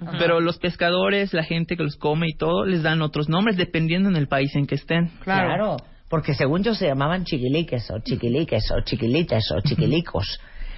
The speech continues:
Speaker 3: Ahora, ¿cómo se llama uno que es una concha enorme que tiene una cola?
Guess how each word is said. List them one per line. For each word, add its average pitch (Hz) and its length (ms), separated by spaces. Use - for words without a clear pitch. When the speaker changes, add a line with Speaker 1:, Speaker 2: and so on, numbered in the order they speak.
Speaker 3:
Ahora, 170 420
¿cómo 294 260
se 277 160
llama 247 240
uno 233 300
que 214 80
es 208 120
una 202 280
concha 208 360
enorme 180 420
que 175 100
tiene 185 240
una 165 200
cola? 131 360